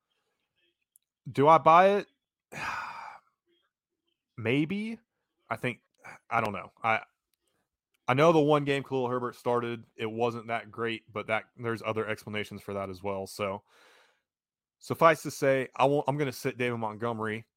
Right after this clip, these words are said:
and for the exact same reason, the Broncos are saying they're gonna start and give Melvin Gordon the ball a little bit more this week. So I'm gonna go ride Melvin Gordon here as my start.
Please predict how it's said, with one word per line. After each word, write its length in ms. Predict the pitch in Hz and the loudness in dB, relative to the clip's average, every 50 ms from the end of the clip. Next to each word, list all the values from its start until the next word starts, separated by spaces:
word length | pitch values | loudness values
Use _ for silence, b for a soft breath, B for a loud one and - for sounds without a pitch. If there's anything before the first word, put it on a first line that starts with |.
| _ _ _ _ _ _ - | _ _ _ _ _ _ -10
and 160 | 101 104 107 | -10 -8 -6
for 200 | - - 120 120 | -4 -2 0 0
the 120 | 120 131 131 | 2 2 0
exact 360 | 127 110 131 147 147 143 - | 2 2 4 4 4 2 2
same 260 | - 151 156 151 143 | 2 2 2 2 2
reason, 520 | 147 175 190 165 131 117 117 117 143 143 - _ _ _ _ _ _ _ _ _ _ _ _ _ _ _ _ | 0 0 -2 -2 -2 -4 -6 -6 -8 -10 -14 _ _ _ _ _ _ _ _ _ _ _ _ _ _ _ _
the 60 | - | -20
Broncos 400 | - 139 175 190 196 - 101 98 | -20 -18 -18 -16 -14 -14 -14 -12
are 80 | 101 98 | -12 -12
saying 300 | - - 107 107 110 107 | -10 -10 -8 -8 -6 -6
they're 100 | 110 107 | -6 -6
gonna 160 | 107 107 107 101 | -6 -6 -6 -8
start 420 | - - - 113 113 113 113 - - | -8 -4 -2 0 0 0 0 -2 -6
and 120 | 110 101 | -8 -8
give 200 | 104 110 104 90 | -6 -6 -6 -4
Melvin 300 | 107 107 107 104 110 104 | -4 -4 -4 -4 -6 -8
Gordon 320 | 95 107 107 110 110 107 104 | -6 -4 -4 -4 -4 -4 -6
the 80 | 101 | -8
ball 360 | 90 92 107 113 117 113 110 | -6 -4 -2 0 0 0 -2
a 20 | 107 | -2
little 140 | 113 110 107 | -4 -4 -4
bit 140 | 110 104 | -6 -6
more 260 | 107 107 113 113 113 107 | -6 -6 -4 -4 -4 -4
this 240 | 113 113 107 - | -6 -8 -10 -10
week. 380 | 104 110 120 127 127 123 _ _ _ _ _ _ _ _ _ _ _ | -10 -8 -6 -6 -6 -8 _ _ _ _ _ _ _ _ _ _ _
So 160 | - - - | -20 -20 -18
I'm 120 | 98 98 104 | -16 -12 -10
gonna 160 | 107 107 107 | -10 -10 -8
go 460 | 95 107 107 110 110 110 110 110 107 _ _ - | -6 -6 -4 -4 -2 -4 -4 -8 -10 _ _ -16
ride 480 | 104 101 101 104 107 107 107 107 - | -10 -6 -4 -2 -2 -2 -4 -8 -10
Melvin 360 | 110 107 107 110 101 104 101 98 | -8 -6 -6 -6 -6 -6 -8 -8
Gordon 380 | 104 104 104 104 98 98 101 | -6 -4 -4 -4 -6 -6 -10
here 400 | 92 85 101 101 98 101 101 - - | -14 -12 -8 -6 -6 -4 -6 -6 -6
as 180 | 101 101 92 90 | -6 -8 -8 -8
my 160 | 95 92 95 | -10 -12 -12
start. 500 | - - - - 113 107 104 104 104 - | -14 -16 -12 -8 -4 -2 -2 -2 -2 -6